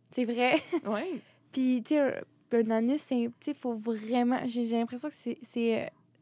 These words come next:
Speaker 1: c'est, faut avoir beaucoup confiance en soi, puis c'est un abandon assez total parce que
Speaker 2: Mhm.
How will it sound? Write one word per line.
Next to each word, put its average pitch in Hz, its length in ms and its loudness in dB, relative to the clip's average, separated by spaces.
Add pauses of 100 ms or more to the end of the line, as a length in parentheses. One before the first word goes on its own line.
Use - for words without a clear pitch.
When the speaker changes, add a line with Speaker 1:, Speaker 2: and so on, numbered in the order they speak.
(580)
Speaker 1:
c'est, 226 460 2
faut 240 120 -4
avoir 226 240 -2
beaucoup 302 500 4
confiance 247 460 0
en 233 80 -2
soi, 269 260 -2
puis 233 460 -4 (160)
c'est - 220 -6
un 220 120 2
abandon 220 560 0
assez 226 320 0
total 240 500 2
parce 220 220 -2
que 226 280 2
Speaker 2:
Mhm. 214 200 -4